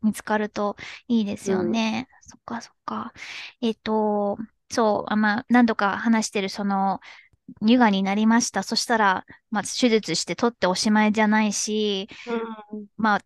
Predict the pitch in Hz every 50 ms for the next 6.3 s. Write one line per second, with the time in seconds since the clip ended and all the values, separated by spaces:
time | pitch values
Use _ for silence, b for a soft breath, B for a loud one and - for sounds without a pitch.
0 | _ _ - 254 240 262 254 - 294 285 277 269 262 254 254 254 233 254 - -
1 | - 247 247 220 233 - - 247 220 233 214 202 185 185 190 190 - - - -
2 | 208 220 254 269 269 262 233 202 185 - _ B B B B 240 214 180 127 -
3 | - _ _ - - - - - 294 - 233 233 - 294 277 285 285 285 277 277
4 | 277 269 233 - 233 247 254 - - 254 247 233 240 233 220 - - 240 226 226
5 | 226 220 226 220 208 196 190 180 185 185 - - 156 160 156 - - 247 240 233
6 | 220 208 208 208 208